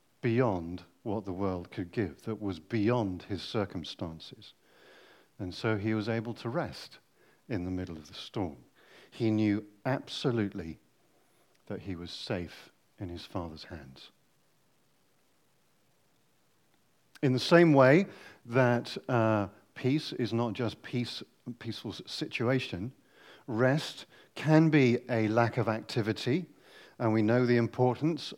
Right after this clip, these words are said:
of getting the right amount of sleep and switching off, switching off from the internet and all that kind of thing. But the rest that Jesus offers us is so much greater than that.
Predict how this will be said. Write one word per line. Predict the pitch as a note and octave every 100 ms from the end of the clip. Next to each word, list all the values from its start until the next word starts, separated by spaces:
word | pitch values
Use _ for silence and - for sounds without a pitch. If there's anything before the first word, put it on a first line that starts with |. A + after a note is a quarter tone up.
| -
of | A2 G#2 G2 - - - -
getting | - A#2+ A2+
the | A2
right | B2+ C3
amount | B2 B2 B2 A#2
of | G#2 D#2+
sleep | - - C3+ D#3+ D#3 -
and | F#2+ F2+
switching | - C#3 C#3+ - A#2
off, | B2 C#3 C3+ - - - - -
switching | - - A#2+ C3+
off | B2 A#2+
from | B2+
the | A#2 A#2
internet | A#2+ - A#2 A#2+ A#2+ A#2
and | G#2+
all | A2
that | A2 A2+
kind | - G#2+ G2+
of |
thing. | - A#2 A2 G#2+ - - - -
But | C#3+
the | B2+
rest | B2 B2+ F3 G#3 - - C#3+
that | D3
Jesus | A2 D3+ F3 E3 - -
offers | D3+ - C3 A#2
us | A#2+ -
is | C#3 B2
so | - - D#3+ D#3 D3+
much | D3 C3+ -
greater | B2+ A#2+ -
than | F2+ F#2
that. | F2 F2+